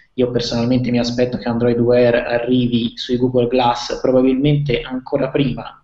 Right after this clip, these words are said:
che sugli smartwatch, che comunque arriveranno quest'estate. Eh, Google ha promesso un paio di mesi fa un aggiornamento a KitKat per i suoi Google Glass. Guarda caso Android Wear è basato su KitKat, mi sembrerebbe strano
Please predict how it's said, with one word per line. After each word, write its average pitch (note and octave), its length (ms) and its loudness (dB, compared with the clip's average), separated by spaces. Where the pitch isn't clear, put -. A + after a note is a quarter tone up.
che A2+ 420 -6
sugli A#2 260 -4
smartwatch, B2 680 -2
che A2 100 -2
comunque A#2 380 -4
arriveranno A#2 840 -4
quest'estate. C#3 920 0
Eh, - 180 -8
Google C#3 260 6
ha - 60 0
promesso C3+ 640 2
un A#2 300 -6
paio B2+ 160 -2
di B2 80 -4
mesi B2 240 -4
fa C#3+ 320 -6
un A#2 60 -10
aggiornamento A#2+ 580 -8
a A2 160 -12
KitKat D#3 800 -2
per A2+ 440 -4
i A2+ 200 -4
suoi A#2 420 -2
Google A#2 300 -2
Glass. - 600 -4
Guarda A#2+ 280 0
caso A#2+ 440 0
Android A#2+ 360 -2
Wear A#2+ 320 4
è A#2 280 -2
basato B2+ 380 -2
su D#3 180 -2
KitKat, D3 600 -2
mi B2 100 -2
sembrerebbe B2 560 4
strano A#2+ 800 -2